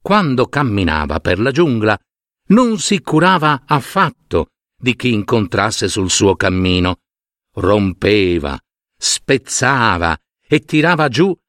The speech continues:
alberi di ogni tipo, qualsiasi cosa. I suoi barriti facevano tremare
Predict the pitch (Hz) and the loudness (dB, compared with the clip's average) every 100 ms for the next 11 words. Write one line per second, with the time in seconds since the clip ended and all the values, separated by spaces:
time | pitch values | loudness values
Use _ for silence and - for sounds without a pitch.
0 | _ 151 196 190 170 135 160 160 139 143 | _ 0 0 2 -2 2 4 4 4 4
1 | 185 143 151 113 98 - 95 92 202 160 | 4 2 0 0 -2 -2 -4 0 0 0
2 | 143 - 233 208 190 - 92 76 85 73 | -2 0 0 0 -2 -2 -2 -2 -4 -6
3 | _ _ _ _ _ 143 147 - 165 151 | _ _ _ _ _ -2 0 2 2 2
4 | 135 135 127 139 131 135 135 _ _ _ | 0 0 0 0 0 -2 -2 _ _ _
5 | _ _ 165 - 156 147 135 143 127 127 | _ _ -2 0 0 2 0 0 0 2
6 | 147 123 123 | 2 2 0